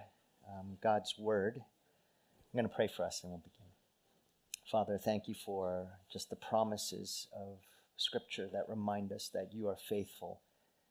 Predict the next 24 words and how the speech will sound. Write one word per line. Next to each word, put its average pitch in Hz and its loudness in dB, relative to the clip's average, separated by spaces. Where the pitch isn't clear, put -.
uh, - -20
beyond 101 4
compare. 90 -2
And 95 -4
as 95 0
we 98 -6
look 101 0
at - -4
this - -4
glorious 113 8
one 117 0
verse 107 4
of 95 -14
the 98 0
Bible, 92 0
it 104 -8
just - -2
speaks - -2
so 127 2
much 107 4
of 98 -2
your 101 -2
extravagant, 117 4
incredible, 107 0